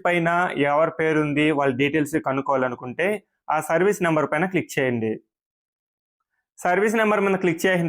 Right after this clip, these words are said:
తర్వాత మీ ఆధార్ కార్డుకి ఏదైతే మొబైల్ నెంబర్ లింక్ అయిందో ఆ మొబైల్ నెంబరు ఇక్కడ ఎంటర్ చేయండి. మొబైల్ నెంబర్ ఎంటర్ చేసిన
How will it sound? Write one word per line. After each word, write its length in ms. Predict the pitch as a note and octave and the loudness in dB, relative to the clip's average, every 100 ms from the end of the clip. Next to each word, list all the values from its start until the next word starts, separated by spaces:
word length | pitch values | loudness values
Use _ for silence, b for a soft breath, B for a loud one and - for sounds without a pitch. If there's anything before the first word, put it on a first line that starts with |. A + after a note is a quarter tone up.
| D#3+ | 0
తర్వాత 360 | D3+ C#3+ C#3 D#3 F#3+ G3+ D#3 | 0 0 0 0 0 -2 -2
మీ 100 | D3+ D3 | 0 0
ఆధార్ 240 | D#3+ F3+ F3 E3 | 2 0 0 0
కార్డుకి 400 | C#3+ C#3 E3 F3 D3+ D3 | -2 0 2 4 4 2
ఏదైతే 300 | D3+ D3+ E3 D3+ | 2 0 0 0
మొబైల్ 260 | C#3 D3 D3 | 2 2 0
నెంబర్ 200 | C#3 C3 B2+ | 0 2 2
లింక్ 220 | C#3+ C#3+ | 0 -2
అయిందో 300 | C3+ B2 C#3+ G#3 F#3 - D3 | -2 0 0 0 -2 -2 0
ఆ 20 | C#3 | 0
మొబైల్ 260 | C#3+ E3+ D#3+ | 0 0 0
నెంబరు 280 | D3 C#3 F3 G3 | 0 2 2 2
ఇక్కడ 160 | C#3+ C3 C#3 | 0 -2 -4
ఎంటర్ 180 | C3+ - | -4 -4
చేయండి. 340 | B2+ A#2 A2 - _ _ _ _ _ - D3 | -2 -2 -6 -8 _ _ _ _ _ -4 -2
మొబైల్ 260 | D#3 G#3+ A3+ | 2 2 2
నెంబర్ 220 | A3+ G3 | 0 0
ఎంటర్ 200 | E3 F#3+ F#3 | 0 -2 0
చేసిన 220 | F3+ E3+ | 0 0